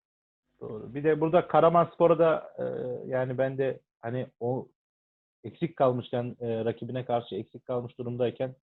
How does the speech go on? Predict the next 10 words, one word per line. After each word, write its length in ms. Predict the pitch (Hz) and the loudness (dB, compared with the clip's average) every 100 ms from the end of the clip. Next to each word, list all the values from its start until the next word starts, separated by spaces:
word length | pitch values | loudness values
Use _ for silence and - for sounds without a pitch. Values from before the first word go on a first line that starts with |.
| _ _ _ _ | _ _ _ _
e, 220 | 107 104 107 | -12 -10 -8
uzatma 440 | 110 117 - 123 | -6 -6 -4 -2
dakikalarına 460 | 123 - 123 123 117 | -2 2 2 2 0
gelen 320 | 117 117 117 | -2 -2 -2
golle, 540 | 120 120 117 98 113 | -2 0 -2 -4 -6
e, 320 | 113 107 110 101 117 | -4 -4 -6 -8 -2
gelen 280 | 117 117 | 2 2
puan, 340 | - 131 139 143 _ _ | 2 0 0 -4 _ _
e, 40 | - - _ 123 | -20 -20 _ -4
bence, 440 | 120 117 123 | -4 0 -2